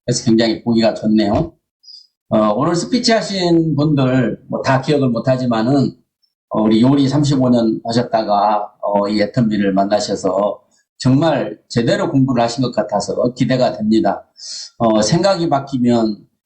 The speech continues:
행동이 바뀌고, 행동이 자주 하다 보면 습관이 되고, 그 습관이 인격을 만들고,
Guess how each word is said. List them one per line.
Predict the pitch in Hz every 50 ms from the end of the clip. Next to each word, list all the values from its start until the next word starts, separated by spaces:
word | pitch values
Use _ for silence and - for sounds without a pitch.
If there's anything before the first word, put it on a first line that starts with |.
| - 220
행동이 | 254 262 247 240 214 165 139 -
바뀌고, | 98 98 - - 98 - - 92 98 139 - - - - _ 214
행동이 | 247 262 254 - 269 233 185 143 120 -
자주 | - 135 123 113 120 127
하다 | 147 156 147 131
보면 | 120 104 98 107 131 170 226 240
습관이 | - - - - 233 226 - 147 - -
되고, | - - - - - _ _ _ _ _ _ _ _ _ _ -
그 | - 139
습관이 | - - 202 - - 254 226 202 147 127 151 165 240 277 262 - -
인격을 | 240 262 285 277 - - 240 233 214 170 127 107 104 - - _ _
만들고, | - 90 90 90 92 95 92 - 170 214 269 277 - -